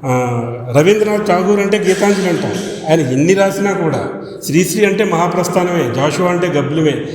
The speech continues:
అలాగే కృష్ణశాస్త్రి గారికి ప్రధానంగా కృష్ణపక్షం. ఈ కృష్ణపక్షం పంతొమ్మిది వందల ఇరవై ఐదులో వచ్చింది. పంతొమ్మిది వందల ఇరవై ఐదులో వచ్చినప్పుడు అది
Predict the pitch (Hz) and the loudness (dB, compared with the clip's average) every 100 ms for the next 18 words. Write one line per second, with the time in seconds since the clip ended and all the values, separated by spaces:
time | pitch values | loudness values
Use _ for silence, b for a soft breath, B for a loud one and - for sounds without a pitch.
0 | B 123 175 220 208 175 214 233 214 208 | B 0 2 2 0 -4 2 2 2 0
1 | 196 190 202 226 202 - 139 156 196 202 | -2 0 0 0 -2 -2 0 2 2 2
2 | 196 - - 135 117 - - - B B | 0 -2 -4 -4 -6 -8 -12 -14 B B
3 | B B 131 139 - 226 220 202 - 233 | B B -4 -2 0 0 0 0 0 0
4 | 143 156 185 196 185 170 151 165 160 139 | 2 0 0 0 0 0 0 0 0 0
5 | 156 185 143 - - - - - - - | 0 0 0 -2 -6 -10 -14 -16 -18 -20
6 | B B B B B - 143 180 190 175 | B B B B B -4 0 2 2 2
7 | 180 175 175 170 175 190 202 190 185 170 | 2 0 0 -2 -2 0 0 0 0 0
8 | 202 - | 0 -4